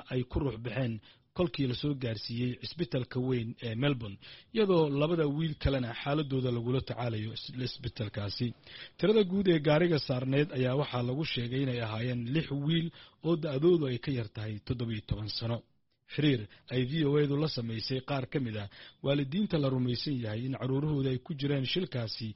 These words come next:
ayaa waxaa hooyo ka mid ah ii xaqiijisay in wiilkeeda oo toddoba iyo toban jir ah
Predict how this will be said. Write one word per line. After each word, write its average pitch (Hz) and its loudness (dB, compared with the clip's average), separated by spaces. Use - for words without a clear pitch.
ayaa 147 4
waxaa 131 0
hooyo 147 2
ka - -4
mid 139 2
ah 127 2
ii 165 2
xaqiijisay 117 -6
in 131 -2
wiilkeeda 131 0
oo 113 -6
toddoba 123 -2
iyo 123 -2
toban 120 0
jir 156 4
ah 104 -4